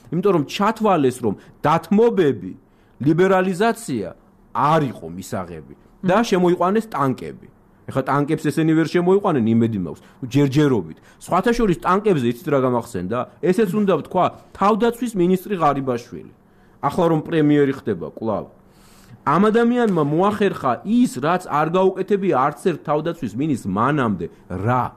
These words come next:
იცით რა მოახერხა? ოფიცრებს უთხრა ასეთი რამ: "არ გაბედოთ და გულში არ გაივლოთ, თუნდაც გულში ვინმეს პოლიტიკური მხარდაჭერა". გულში,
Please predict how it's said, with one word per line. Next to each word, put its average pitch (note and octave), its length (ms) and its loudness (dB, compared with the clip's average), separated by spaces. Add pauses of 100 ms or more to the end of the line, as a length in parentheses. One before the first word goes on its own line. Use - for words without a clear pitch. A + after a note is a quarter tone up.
(220)
იცით C#3 280 -8
რა B2+ 100 2
მოახერხა? G2+ 600 -2 (640)
ოფიცრებს E3 880 -4 (480)
უთხრა C3 500 -4 (100)
ასეთი G2+ 480 -6
რამ: G2+ 220 -2 (140)
"არ F3 300 2 (120)
გაბედოთ C#3 800 0 (400)
და A#2 60 0
გულში D3+ 480 -2
არ C3 220 2
გაივლოთ, C3+ 640 0 (400)
თუნდაც B3 440 2
გულში D3+ 520 -6 (340)
ვინმეს C#3+ 480 2
პოლიტიკური B2 580 -2
მხარდაჭერა". G2+ 640 -6 (300)
გულში, C3+ 600 -2